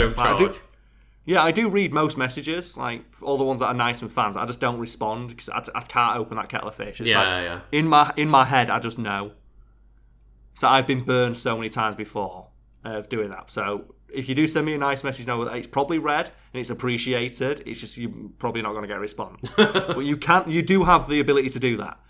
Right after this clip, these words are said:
Speaker 1: You can send me a message on Twitter. You can, on, when I'm streaming on Twitch,
Speaker 2: For free.
Speaker 1: you can write, you can write a message in the chat. All it takes is your time.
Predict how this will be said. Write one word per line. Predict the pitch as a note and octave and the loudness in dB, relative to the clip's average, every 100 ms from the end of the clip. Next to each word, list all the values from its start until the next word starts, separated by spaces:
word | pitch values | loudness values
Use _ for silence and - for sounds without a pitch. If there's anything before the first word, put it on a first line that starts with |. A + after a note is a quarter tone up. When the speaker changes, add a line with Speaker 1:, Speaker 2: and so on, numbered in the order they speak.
| _ | _
Speaker 1:
You | C3+ | -4
can | C3+ B2+ | -2 -2
send | - D#3+ | 0 2
me | E3 | 2
a | |
message | D#3+ - | 0 -2
on | D3 | -2
Twitter. | C#3 C3+ B2 | -2 -2 -2
You | A2+ | -6
can, | G#2+ A#2+ B2 | -4 -4 -2
on, | D3 | -2
when | C#3 C#3+ | 0 -2
I'm | C3 | -4
streaming | - D3+ D3+ D3+ | -8 -4 -4 -4
on | C#3 | -6
Twitch, | - A#2 G2+ | -2 -2 2
Speaker 2:
For | D3 C#3+ | 0 0
free. | - C3+ A#2+ | -2 0 0
Speaker 1:
you | B2 | 0
can | A#2 | 2
write, | A#2+ A#2+ - - _ _ _ C3+ | 2 2 -4 -18 _ _ _ -4
you | B2+ | -2
can | B2+ | 0
write | B2 B2+ | 2 2
a | B2+ | 2
message | A#2+ C3+ B2+ | -2 -4 -6
in | A#2 | -6
the | A#2 | -4
chat. | A#2 G2 | -2 0
All | C#3 | 0
it | D3+ | -2
takes | D#3 C3+ A2+ | 0 -2 -2
is | A2+ | -6
your | A2 A2 G#2+ | -4 -4 -4
time. | - G2 F2 | -2 -4 -6